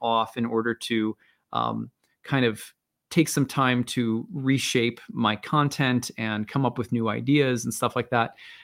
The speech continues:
Um, so there'll be, there'll be content. Some of it will be some rewind episodes and, and other things that I'll be putting out. But, um, yeah, it's, uh, a little, my, my content this week and next week will probably be a little bit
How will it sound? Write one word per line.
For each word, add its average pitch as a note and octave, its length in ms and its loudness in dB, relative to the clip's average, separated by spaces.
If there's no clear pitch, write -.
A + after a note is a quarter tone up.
Um, A2+ 340 -2
so - 120 -4
there'll G3 120 8
be, F#3 160 6
there'll F3 140 8
be F3 140 4
content. D#3 540 4
Some F3 160 4
of E3+ 100 2
it D#3 100 2
will C#3+ 100 4
be B2+ 160 4
some C#3+ 340 2
rewind A#2+ 480 2
episodes A2+ 640 2
and, G#2+ 180 0
and C3 100 4
other B2 160 4
things A#2+ 300 0
that A#2 100 2
I'll A2+ 120 2
be A2+ 120 2
putting A#2 340 0
out. A2 260 0
But, A#2 260 2
um, A2 300 0
yeah, B2+ 200 4
it's, - 380 -2
uh, A#2 280 0
a B2 120 0
little, D#3 260 4
my, C#3 220 2
my B2+ 120 0
content C3+ 520 0
this D3 280 2
week C#3+ 200 2
and A#2 220 2
next B2 280 -4
week C#3+ 180 4
will A#2+ 80 0
probably B2 520 2
be A2+ 200 0
a A#2 80 0
little A#2 260 0
bit A2+ 300 4